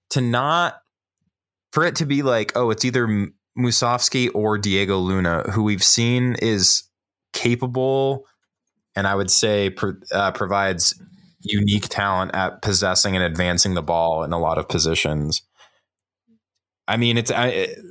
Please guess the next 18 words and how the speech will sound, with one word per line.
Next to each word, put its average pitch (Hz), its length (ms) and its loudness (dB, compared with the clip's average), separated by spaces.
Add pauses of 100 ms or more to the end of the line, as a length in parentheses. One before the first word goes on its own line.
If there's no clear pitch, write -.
(140)
the, 131 180 -2
the 135 100 0
reality 139 440 2
is 104 140 0
that, 98 200 2
like, 92 240 0
for 113 160 0
the 95 100 0
style 107 480 0
of 95 140 -6
play 98 280 0
that 98 120 0
we're 90 80 -2
going 92 300 0
for 110 200 0
in 107 60 -2
these 110 160 2
situations, 113 880 0